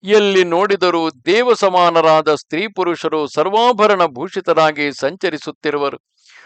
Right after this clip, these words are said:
ಮುನಿ ಜನಪ್ರಿಯನಾದ ಶ್ರೀರಾಮನು ಇಂತಹ ರಾಜಮಂದಿರವನ್ನು ಪ್ರವೇಶಿಸಿ ತನಗೆ ಪರಮ ಪ್ರಿಯೆಯಾಗಿಯೂ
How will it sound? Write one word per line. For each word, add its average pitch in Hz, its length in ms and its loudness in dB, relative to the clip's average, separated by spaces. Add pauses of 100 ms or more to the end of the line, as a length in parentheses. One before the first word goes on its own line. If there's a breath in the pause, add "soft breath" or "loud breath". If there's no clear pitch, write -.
(180 soft breath)
ಮುನಿ 247 280 0
ಜನಪ್ರಿಯನಾದ 196 960 2
ಶ್ರೀರಾಮನು 180 840 -2
ಇಂತಹ 165 580 0
ರಾಜಮಂದಿರವನ್ನು 185 1120 0
ಪ್ರವೇಶಿಸಿ 156 800 -6 (520 soft breath)
ತನಗೆ 226 400 2
ಪರಮ 220 480 0
ಪ್ರಿಯೆಯಾಗಿಯೂ 175 1040 -2